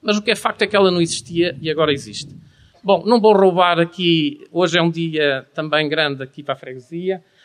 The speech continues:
não se, pedi ao Alberto Roque só para dar aqui alguns números da, deste investimento em concreto, enfim, e pelo meu lado, agradeço a vossa presença e agradeço darem-me a oportunidade,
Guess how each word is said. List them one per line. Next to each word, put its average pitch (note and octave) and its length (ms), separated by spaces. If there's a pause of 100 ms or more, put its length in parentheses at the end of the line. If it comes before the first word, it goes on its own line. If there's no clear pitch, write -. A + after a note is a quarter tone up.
não E3+ 140
se, - 160
pedi F#3 280
ao F3 140
Alberto E3 360
Roque D#3+ 240
só E3+ 140
para D#3+ 160
dar D#3 180
aqui D3+ 180
alguns D3+ 300
números D3 380
da, C#3 380 (380)
deste F#3+ 300
investimento E3 400
em D#3 80
concreto, E3+ 580
enfim, D#3 260
e D3+ 60
pelo D#3 160
meu D#3 160
lado, D#3+ 480 (400)
agradeço D3+ 680
a - 20
vossa D3 240
presença G3 420
e F#3 60
agradeço F#3 420
darem-me E3+ 220
a E3+ 40
oportunidade, E3 500